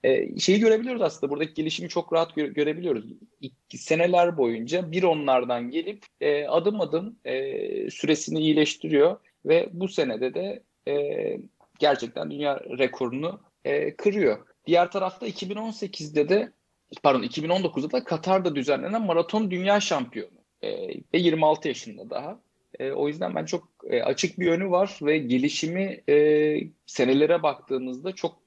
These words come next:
düzenli ve, e, geçmişte erken pik yapmamış gibi görünüyor. Aynı zamanda iki bin on sekizde düzenlenen İstanbul Maratonu'nda iki on sekiz otuz beşlik derecesiyle İstanbul Maratonu'nda parkur rekortmeni Ruth Ke-,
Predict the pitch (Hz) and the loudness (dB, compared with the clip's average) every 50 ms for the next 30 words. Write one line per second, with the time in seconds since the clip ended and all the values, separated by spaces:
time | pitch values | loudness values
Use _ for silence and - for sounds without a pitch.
0 | - 131 127 120 147 147 151 165 170 180 180 165 170 180 185 - - _ _ _ | -6 -4 -2 0 2 0 0 0 -4 -8 -4 -2 -2 -2 -2 -4 -8 _ _ _
1 | - - - - - - - - - - - - - _ _ _ _ - 131 127 | -10 -8 -8 -6 -4 -4 -4 -4 -6 -8 -8 -10 -12 _ _ _ _ 2 4 4
2 | 123 - - 151 135 - - - - - 139 147 147 - 165 160 160 175 170 - | 4 2 -2 -2 -2 -2 0 2 2 2 2 0 0 -4 -4 -4 -6 -8 -10 -4
3 | 143 147 147 147 - - 135 120 110 107 - - 117 107 104 104 98 95 92 - | -2 0 0 -2 -2 -6 -6 -6 -6 -6 -8 -10 -10 -8 -8 -8 -8 -10 -10 -10
4 | - - - - 196 240 240 _ _ _ _ _ _ _ _ _ - - 147 165 | -10 -6 -4 -4 -4 -4 -6 _ _ _ _ _ _ _ _ _ 0 2 2 2
5 | 185 196 190 202 190 190 190 196 196 190 175 156 - - 175 190 190 196 190 190 | 2 0 -2 -2 0 0 0 -2 -2 -4 -6 -6 -6 -6 -6 -4 -2 -2 -2 -4
6 | - 180 180 - 170 165 170 165 160 160 156 165 160 160 156 156 151 - - 165 | -4 -6 -6 -8 -8 -8 -6 -4 -2 0 0 0 0 0 -4 -8 -6 -2 0 0
7 | 170 170 170 165 165 151 151 156 - - 147 147 151 175 208 - - - - - | 0 0 0 -2 0 2 2 2 2 0 -4 -4 -2 -2 -2 -4 -4 -4 -2 -2
8 | 190 175 160 160 - - 139 131 135 147 143 - - 151 156 165 160 - - - | 0 0 0 -2 -4 -6 -10 -8 -8 -8 -8 -8 -6 -4 -2 -2 -2 -2 -2 0
9 | 165 147 143 135 135 - - - - 208 247 254 - - - - - - 208 208 | 0 0 0 0 -4 -6 -6 -4 -2 0 0 0 -2 -4 -8 -6 -2 2 2 2
10 | 214 208 202 190 190 190 190 - 180 175 185 220 262 - - 214 202 202 202 - | 2 0 0 0 0 0 0 0 -2 -4 -4 -4 -6 -2 0 0 0 0 -2 -4
11 | 220 214 185 - - 127 110 - - 110 - - _ _ - 123 135 127 - - | -2 0 0 0 0 -4 -4 -6 -8 -14 -14 -14 _ _ -6 -4 -4 -4 -4 -4
12 | - 139 - | -6 -6 -6